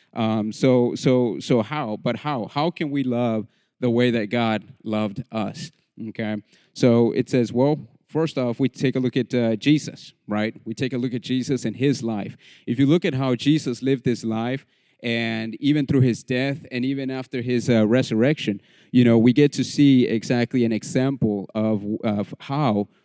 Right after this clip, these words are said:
we should be living our lives, how we can be, uh, s-, uh, quote unquote, sacrificing our lives, uh, for those around us, you know, those that, uh, for, for our neighbors.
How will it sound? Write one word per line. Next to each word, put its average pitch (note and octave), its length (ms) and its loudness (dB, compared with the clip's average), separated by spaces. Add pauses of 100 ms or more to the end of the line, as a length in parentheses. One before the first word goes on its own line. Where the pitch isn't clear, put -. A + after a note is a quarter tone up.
(100)
we C3 380 8
should B2 220 0
be A#2+ 140 0
living A#2 340 2
our G#2 80 -2
lives, G#2+ 320 -4
how A#2 140 -2
we B2 400 0 (240)
can A#2+ 300 4
be, A#2+ 420 4
uh, G#2+ 320 0
s-, - 160 -8
uh, G#2+ 220 -2
quote D3+ 180 -2
unquote, C3 300 -2
sacrificing A#2 920 -2
our A2 80 -2
lives, G#2 460 -2 (240)
uh, G#2+ 260 -2
for A#2+ 140 -2
those B2 260 0
around A#2 380 -2
us, G2 200 -10
you A2+ 60 -2
know, G#2+ 140 2
those A2 240 2
that, A2 260 2
uh, G#2 300 -2
for, A2 300 -4
for A2+ 200 -4
our G#2 100 -2
neighbors. A2 440 -4